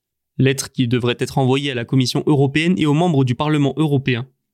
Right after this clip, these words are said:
Le déploiement des nouvelles infrastructures, cinq G notamment, coûte des milliards d'euros. Pour vous donner une idée un peu plus précise, la Commission européenne estime que deux cents milliards d'euros sont encore nécessaires pour atteindre les objectifs de cinq G sur le continent.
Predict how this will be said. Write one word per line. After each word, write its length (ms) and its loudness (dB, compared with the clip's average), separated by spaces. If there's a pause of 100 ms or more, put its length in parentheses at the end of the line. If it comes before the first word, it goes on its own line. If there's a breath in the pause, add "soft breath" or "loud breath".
Le 180 2
déploiement 460 0
des 80 0
nouvelles 280 0
infrastructures, 720 -4
cinq 280 -2
G 160 -2
notamment, 400 2
coûte 360 -2
des 180 0
milliards 580 0
d'euros. 440 2 (300 loud breath)
Pour 140 2
vous 120 0
donner 220 2
une 140 0
idée 320 0
un 80 -2
peu 100 -2
plus 180 0
précise, 520 -2 (240 soft breath)
la 100 0
Commission 460 2
européenne 500 0
estime 400 0
que 120 0
deux 360 0
cents 320 -2
milliards 680 2
d'euros 360 2
sont 240 -2
encore 240 0
nécessaires 540 -2
pour 160 -2
atteindre 300 0
les 200 -2
objectifs 380 -4
de 100 0
cinq 240 0
G 160 -4
sur 220 -2
le 80 2
continent. 500 -2